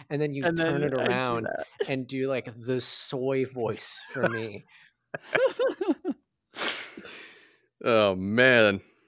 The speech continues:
Speaker 3: That really
Speaker 2: It,
Speaker 3: caught me
Speaker 2: it's
Speaker 3: off
Speaker 2: hit,
Speaker 3: guard. I wasn't
Speaker 2: it,
Speaker 3: ready for that one.
Speaker 2: it's hit or miss. Sorry. I, I
Speaker 3: I
Speaker 1: It,
Speaker 3: gotta
Speaker 1: it,
Speaker 3: actually,
Speaker 2: Yeah, I
Speaker 3: I'm
Speaker 2: have
Speaker 3: gonna,
Speaker 2: fun with it, so.
Speaker 3: I'm gonna take a sip of my drink, actually, real quick after that.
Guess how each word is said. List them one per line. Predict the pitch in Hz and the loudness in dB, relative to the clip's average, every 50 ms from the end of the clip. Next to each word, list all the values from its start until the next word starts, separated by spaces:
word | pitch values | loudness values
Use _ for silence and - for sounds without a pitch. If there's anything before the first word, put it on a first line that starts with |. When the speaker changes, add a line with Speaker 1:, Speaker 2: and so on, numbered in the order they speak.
| _ _ _ _ _ _ _ _ _ | _ _ _ _ _ _ _ _ _
Speaker 3:
That | 123 139 147 135 | 6 6 6 6
really | 127 110 101 | 4 0 0
Speaker 2:
It, | |
Speaker 3:
caught | - 110 98 92 101 | 2 2 2 2 2
me | 87 | 2
Speaker 2:
it's | |
Speaker 3:
off | 85 - - | 2 0 0
Speaker 2:
hit, | - | 2
Speaker 3:
guard. | 87 82 82 82 82 - - | 2 2 0 0 -2 -2 -2
I | 117 | 0
wasn't | 113 110 95 92 85 | 0 0 0 2 2
Speaker 2:
it, | |
Speaker 3:
ready | 80 73 71 | 2 2 2
for | - - - | -4 -4 -6
that | - - 50 | -6 -4 -6
one. | 50 - - - | -8 -10 -10 -4
Speaker 2:
it's | - 185 185 - | -4 -2 -2 0
hit | - 190 147 | -2 -2 -2
or | 139 | -2
miss. | 117 82 87 208 - - - - | -4 -4 -6 -6 -8 -10 -12 -6
Sorry. | - 165 147 147 - - 202 - _ _ - | 0 2 2 2 2 -2 -6 -8 _ _ 0
I, | - 147 151 | 0 0 0
I | - - | 0 0
Speaker 3:
I | 170 - - | 0 2 4
Speaker 1:
It, | |
Speaker 3:
gotta | 135 123 113 - | 6 6 6 8
Speaker 1:
it, | |
Speaker 3:
actually, | - 123 131 - - - | 8 6 6 6 6 6
Speaker 2:
Yeah, | 262 220 | 8 8
I | 254 269 | 8 8
Speaker 3:
I'm | 294 | 8
Speaker 2:
have | 285 214 | 8 10
Speaker 3:
gonna, | 196 | 10
Speaker 2:
fun | 262 226 202 | 8 8 8
with | 190 165 135 | 6 4 2
it, | 147 135 - - - - | 2 -2 -2 -4 -6 -6
so. | - - 170 165 165 180 - _ _ - | -2 -2 0 0 -2 -4 -8 _ _ 0
Speaker 3:
I'm | 123 139 | 4 4
gonna | 151 143 | 4 4
take | 147 139 117 | 4 2 2
a | 107 | 2
sip | - 120 110 92 | -2 -2 -2 0
of | |
my | 101 92 | 0 -2
drink, | 85 - 92 90 85 - | 0 0 -4 -4 -2 0
actually, | 82 78 78 - - 78 | -2 -2 -2 -4 -6 -6
real | 80 78 | -6 -6
quick | - - 69 65 | -6 -6 -6 -4
after | 65 65 - - 62 | -6 -6 -6 -8 -8
that. | 65 62 - | -8 -8 -8